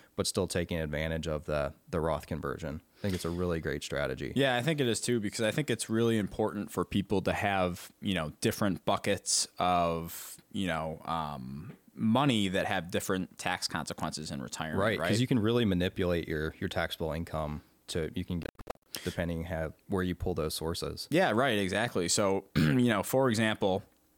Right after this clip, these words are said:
Speaker 2: if you're married and you file joint, um,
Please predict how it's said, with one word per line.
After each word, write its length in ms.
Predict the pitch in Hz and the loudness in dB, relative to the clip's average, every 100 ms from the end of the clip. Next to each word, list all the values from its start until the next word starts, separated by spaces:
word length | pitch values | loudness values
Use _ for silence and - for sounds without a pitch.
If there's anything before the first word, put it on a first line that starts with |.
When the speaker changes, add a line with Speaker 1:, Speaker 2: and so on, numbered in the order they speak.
| _ _ _ - | _ _ _ -8
Speaker 2:
if 140 | 104 | -2
you're 120 | 127 117 | 2 4
married 400 | 110 117 120 113 | 6 6 4 4
and 140 | 104 | 4
you 60 | 95 | 2
file 400 | 107 98 98 90 | 2 2 2 0
joint, 460 | 87 101 87 90 _ - | 0 -2 -2 -6 _ -4
um, 520 | 95 90 87 85 87 | 0 0 0 -2 -4